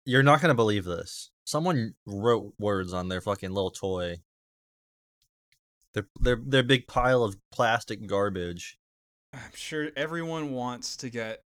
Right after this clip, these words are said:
Speaker 2: their Funko Pop signed of the writers of Game of Thrones, the T V show. I think everybody wants to get that one signed,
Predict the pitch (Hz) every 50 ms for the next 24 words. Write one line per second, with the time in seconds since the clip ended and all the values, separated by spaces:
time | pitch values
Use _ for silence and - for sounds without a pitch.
0 | - 117 113 110 107 - 123 113 113 - 113 - 123 110 104 - - - 107 101
1 | 98 98 98 98 101 - - - 107 101 101 101 98 101 104 104 107 104 104 104
2 | 104 101 107 95 92 - 113 110 107 104 101 - - 113 107 101 95 95 98 98
3 | - - - _ _ _ _ _ - 117 110 - - 113 107 104 120 117 - -
4 | 135 127 120 - - 113 113 107 - - 127 120 120 - 113 110 113 113 104 110
5 | 107 104 104 101 98 98 101 104 - - 107 101 101 95 - 95 95 82 - -
6 | - - - - - - 92 - 85 90 -